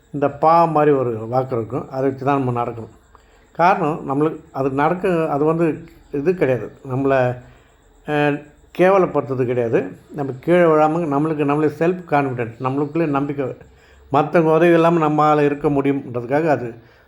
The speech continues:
நம்மளுக்கே ஒரு சப்போர்ட்டுக்காக வச்சுக்கிறது. அதான் இது. மத்தபடி அதுல ஒண்-, எந்த வித இதுவும் கிடையாது. எண்பத்தஞ்சு வயசு ஆமா, அது பெரிய ரெக்கார்டுங்க அதெல்லாம். எண்பத்தஞ்சு வயசுனா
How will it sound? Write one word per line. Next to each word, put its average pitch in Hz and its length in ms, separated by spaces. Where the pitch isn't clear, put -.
நம்மளுக்கே 190 300
ஒரு 175 240
சப்போர்ட்டுக்காக 160 640
வச்சுக்கிறது. 113 380
அதான் 110 280
இது. - 100
மத்தபடி 170 440
அதுல 135 300
ஒண்-, 147 340
எந்த 147 240
வித 135 500
இதுவும் 151 480
கிடையாது. 127 400
எண்பத்தஞ்சு 208 420
வயசு 202 320
ஆமா, 190 40
அது 160 200
பெரிய 175 300
ரெக்கார்டுங்க 170 380
அதெல்லாம். 110 380
எண்பத்தஞ்சு 160 540
வயசுனா 175 240